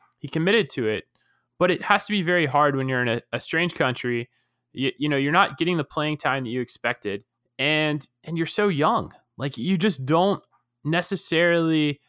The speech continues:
have the, the big picture in your head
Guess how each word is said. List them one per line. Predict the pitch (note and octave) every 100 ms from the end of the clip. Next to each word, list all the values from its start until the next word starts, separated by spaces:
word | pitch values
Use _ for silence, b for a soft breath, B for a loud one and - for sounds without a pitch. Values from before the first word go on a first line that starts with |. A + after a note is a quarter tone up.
| _
have | - D3+ E3+ E3+ D3+ C#3
the, | C#3+ C#3+ C3+
the | B2+ B2 B2 A#2
big | D#3 D#3 -
picture | D#3+ D#3 - B2+ A2+ -
in | C#3
your | B2+ A2
head | - C#3+ C#3 G#2